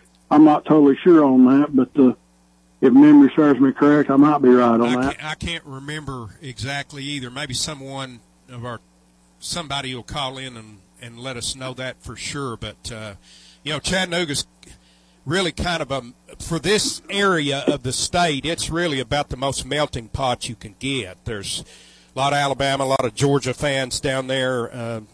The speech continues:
Speaker 2: un-, understandably. But, uh, you know, I, I, going back, I'm not sure how well we've recruited Chattanooga, period. Maybe we have, maybe we haven't. I don't know.
Speaker 1: But that guy, just go back to Reggie White. I mean, when,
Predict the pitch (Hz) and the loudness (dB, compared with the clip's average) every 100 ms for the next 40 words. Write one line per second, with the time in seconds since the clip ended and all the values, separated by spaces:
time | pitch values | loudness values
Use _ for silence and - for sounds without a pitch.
0 | - 123 123 - 131 123 - 151 135 131 | -14 -10 -10 -8 -8 -6 -6 -4 -4 -4
1 | 120 131 127 117 113 - - 117 107 101 | -6 -4 -4 -4 -8 -8 -8 -8 -8 -12
2 | _ _ _ _ _ 123 117 120 143 156 | _ _ _ _ _ -8 -4 -2 -2 -4
3 | 127 151 143 _ 110 160 151 147 175 - | -6 -10 -12 _ -2 0 2 0 -2 -2
4 | 170 180 127 - - 147 113 147 139 143 | -4 -2 -4 -6 -4 -4 -2 -2 0 0
5 | 143 131 113 113 - 156 127 - 156 139 | 0 -2 -4 -10 -4 -4 -4 -4 -2 -2
6 | 143 131 - 170 180 123 87 117 147 131 | -4 -6 -6 -4 -2 -4 -6 -6 -4 -2
7 | 120 113 127 127 117 127 110 104 123 107 | -4 -4 -4 -6 -6 -6 -6 -8 -8 -10
8 | 92 104 104 104 101 80 _ _ _ _ | -12 -14 -16 -16 -18 -18 _ _ _ _
9 | _ _ _ _ _ _ - 117 196 156 | _ _ _ _ _ _ 2 6 6 6
10 | 147 175 165 160 165 190 139 190 185 160 | 6 4 6 4 4 2 2 2 4 4
11 | 151 254 302 135 151 160 160 147 139 131 | 4 4 4 4 4 6 8 8 6 4
12 | 143 196 | 4 4